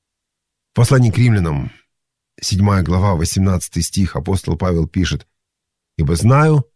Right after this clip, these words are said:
что не живет во мне, то есть в плоти моей, доброе,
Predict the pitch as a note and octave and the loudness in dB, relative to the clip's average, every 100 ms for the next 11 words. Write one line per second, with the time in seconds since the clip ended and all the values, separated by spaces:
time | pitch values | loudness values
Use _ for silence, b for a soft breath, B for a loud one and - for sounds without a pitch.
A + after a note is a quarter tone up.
0 | _ _ _ _ - D3 C#3+ D3+ C3 D3+ | _ _ _ _ -4 0 2 4 4 2
1 | F3 D3+ G#2 A2+ B2 D3+ C3+ - _ _ | 2 0 0 2 4 4 2 -2 _ _
2 | _ _ _ - E2+ - - - B2 D#3+ | _ _ _ -4 -2 -2 -6 -2 2 2
3 | - C3+ C3 B2+ A#2 - _ - G#2+ C#3+ | 2 2 2 2 0 -4 _ -8 -2 0
4 | C3+ F#2+ F2+ D2+ | 0 0 -2 -4